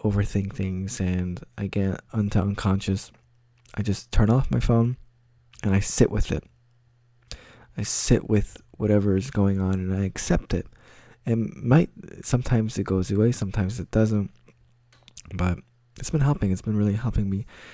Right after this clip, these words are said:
be present and be aware of where my conscious mind is going.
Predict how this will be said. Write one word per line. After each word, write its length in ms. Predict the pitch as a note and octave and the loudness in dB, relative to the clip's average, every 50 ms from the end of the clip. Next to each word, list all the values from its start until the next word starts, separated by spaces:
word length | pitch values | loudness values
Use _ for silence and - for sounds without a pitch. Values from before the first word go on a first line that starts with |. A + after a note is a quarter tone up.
| - - - _ _ _ _ | -20 -20 -20 _ _ _ _
be 140 | - G2 G2+ | -4 -2 -2
present 680 | G2 - - - G2 G2 F2 F#2 F#2 F2 E2+ - - - - _ _ _ - | 2 4 6 6 6 4 4 2 -2 -4 -6 -10 -16 -20 -20 _ _ _ -10
and 280 | - G2+ G2 F#2+ F#2 - | -6 -4 -4 -4 0 4
be 140 | - G#2+ G#2+ | 6 6 6
aware 460 | G2+ F#2+ G#2 G#2+ A#2+ C#3 D3 C3+ A2+ | 6 6 6 6 6 6 6 6 4
of 160 | G2 G2 G#2+ | 4 2 2
where 220 | G#2 G#2+ A2+ A2+ A2 | 4 4 6 6 6
my 160 | A2 G#2 G2+ | 4 2 2
conscious 480 | - - A2 G2 F#2+ - G#2+ G#2 - | 2 2 0 0 0 0 -4 -4 0
mind 260 | G2+ G2 F#2 F#2+ F2 F2+ | 2 2 4 4 2 0
is 140 | E2+ - | -2 -4
going. 440 | - - G#2 G2+ G2 F#2 F2+ G#2 - | -2 -2 0 2 2 0 -2 -4 -8